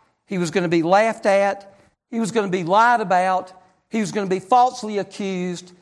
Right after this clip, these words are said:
He was gonna be beaten and then nailed to a cross until dead. What Mary is doing here is a memorial, a memorial to Jesus' uh, death and to his burial.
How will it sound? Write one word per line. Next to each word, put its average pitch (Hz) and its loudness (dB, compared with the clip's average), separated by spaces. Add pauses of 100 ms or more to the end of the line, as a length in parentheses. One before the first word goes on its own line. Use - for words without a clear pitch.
(260)
He 262 0
was 220 -4
gonna 202 -2
be 185 -4
beaten 175 0 (340)
and 233 2
then 196 0
nailed 262 2
to 226 -2
a 202 0
cross 208 0 (280)
until 185 -2
dead. 147 -4 (720)
What 277 4
Mary 269 4
is 202 -4
doing 220 -2
here 165 0 (240)
is 208 0
a 208 2
memorial, 202 0 (560)
a 220 2
memorial 269 2
to 226 -2
Jesus' 202 -2 (180)
uh, 185 2
death 254 0 (280)
and 220 -2
to 214 -4
his 160 -4
burial. 135 -4